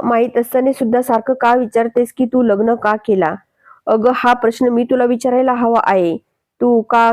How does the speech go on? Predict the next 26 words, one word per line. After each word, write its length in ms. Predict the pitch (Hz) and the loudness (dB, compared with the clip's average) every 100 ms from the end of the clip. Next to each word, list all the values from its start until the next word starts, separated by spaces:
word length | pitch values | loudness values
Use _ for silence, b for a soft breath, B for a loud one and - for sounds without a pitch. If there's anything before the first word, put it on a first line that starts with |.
| 226 | 0
केलंस 300 | 226 226 233 - | 0 0 -4 -2
त्या 200 | 214 220 | 0 2
माझ्या 280 | 220 208 220 | 0 -2 -2
पारची 400 | 185 180 - 226 | 0 -2 0 -2
लग्न? 320 | 208 196 185 - - b b | 0 0 0 -2 -10 b b
मग 160 | 220 233 | -4 -2
कसं 220 | 240 285 | -2 0
वाटेल 260 | 277 294 262 | 0 0 -2
तुझ्या 180 | 233 240 | 0 0
मनाला?" 400 | 226 202 185 180 b b _ | 0 0 0 -2 b b _
असं 240 | 226 220 247 | -4 -2 -2
पण 180 | 254 | -2
इकडे 180 | 262 269 | 0 0
नंदिनी 420 | 254 220 214 240 240 | 0 0 0 2 0
या 80 | 240 | 0
काव्याला 380 | 202 196 208 | -2 0 -2
बोलते. 360 | 208 196 180 165 - _ _ _ _ | 0 -2 0 -2 -4 _ _ _ _
असं 300 | 269 277 330 | -8 -2 0
बघायला 300 | 285 294 294 | 2 2 2
मिळतं 260 | 262 190 262 | 0 0 0
की 60 | 277 | 0
आता 160 | 269 254 | 0 0
उद्याच्या 440 | 214 247 294 311 | 2 2 0 0
भागामध्ये 720 | 294 277 277 269 269 269 269 262 - | 0 0 0 0 2 2 2 0 -4
आता 240 | 302 247 | -4 -2
ह्या 380 | 247 240 214 202 | 0 2 2 0